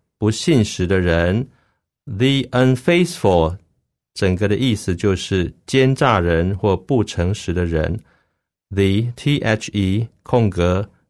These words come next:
，unfaithful，U N F A I T H F U L，unfaithful。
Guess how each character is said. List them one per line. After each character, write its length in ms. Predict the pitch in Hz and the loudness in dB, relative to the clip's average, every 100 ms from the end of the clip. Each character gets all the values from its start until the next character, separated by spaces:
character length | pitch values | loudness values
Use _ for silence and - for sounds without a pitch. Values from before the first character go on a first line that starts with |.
| _ - | _ 0
，unfaithful，U 1500 | 120 123 123 120 - 160 160 165 - 90 80 - - 147 160 | 2 4 2 0 -2 0 2 0 0 0 0 -6 0 0 2
N 340 | 120 123 131 - _ - | 2 2 0 -4 _ -2
F 320 | 127 135 - - | 0 0 -6 -2
A 160 | 110 | -2
I 380 | - 101 101 104 - | 2 2 2 -2 -8
T 420 | - 127 127 135 - | -10 -4 -4 -4 -8
H 400 | 101 101 101 - - _ _ _ - | -2 -2 -2 -12 -20 _ _ _ -2
F 300 | 139 147 - | -2 -2 -8
U 160 | 113 107 | -2 0
L，unfaithful。 1900 | 101 90 - - _ _ _ _ - 98 98 101 - 120 107 107 - 76 | 2 0 0 -8 _ _ _ _ -2 0 2 0 -2 0 0 0 -4 -6